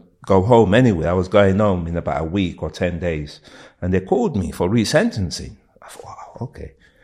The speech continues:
But I kinda knew that nothing would happen. And when I got there, they said, "No-, nothing's gonna happen, but you can appeal. You got a chance to appeal," but I just didn't bother because I was, I was going home anyway. And, um, yeah, covid was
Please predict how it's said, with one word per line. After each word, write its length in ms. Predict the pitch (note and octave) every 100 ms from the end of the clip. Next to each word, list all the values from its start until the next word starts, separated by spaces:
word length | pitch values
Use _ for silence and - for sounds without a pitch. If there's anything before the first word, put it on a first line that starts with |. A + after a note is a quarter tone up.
| _
But 100 | - -
I 60 |
kinda 300 | G2+ A2+ F2+
knew 200 | F2 F#2+
that 180 | D2+ -
nothing 260 | E2+ E2 E2
would 120 | E2
happen. 320 | D#2 D#2+ - _ _ _ _ _ _
And 120 | F2+
when 140 | A2 A2+
I 80 |
got 300 | G2 C3 -
there, 240 | F2 E2+ E2+
they 100 | F2+
said, 320 | - F2 E2+
"No-, 120 | F#2+ -
nothing's 340 | - F#2+ G#2 F2+
gonna 220 | E2+ E2
happen, 460 | E2 F#2+ - E2+ E2+
but 240 | G2+ -
you 100 | G#2
can 220 | G2+ F#2
appeal. 520 | F2 - G#2 F2 C#2+ - _ _ _ _ _
You 120 | E2
got 420 | F#2 D2 - -
a 20 |
chance 320 | - G2 F2 -
to 120 | F2+
appeal," 300 | D2 - F#2+
but 120 | -
I 80 | D#2+ F#2
just 220 | D#2+ -
didn't 180 | F2+ D#2+
bother 280 | F#2 F2 D#2
because 280 | F#2 F2
I 80 | F2
was, 280 | E2 E2 - _ _ _ _ _
I 80 | F2
was 160 | E2
going 300 | - F2+ E2+
home 240 | F2+ E2 -
anyway. 500 | G2+ G2 D#2+ C#2 C#2+ _ _ _ - _
And, 240 | D#2+ E2
um, 560 | E2 E2 E2 D#2+ D#2 D2+ _ _ _ _ _ _ _
yeah, 180 | G2+ F#2+
covid 800 | - B2 C#3+ G2 F#2+ - - -
was 440 | F2+ F2 - -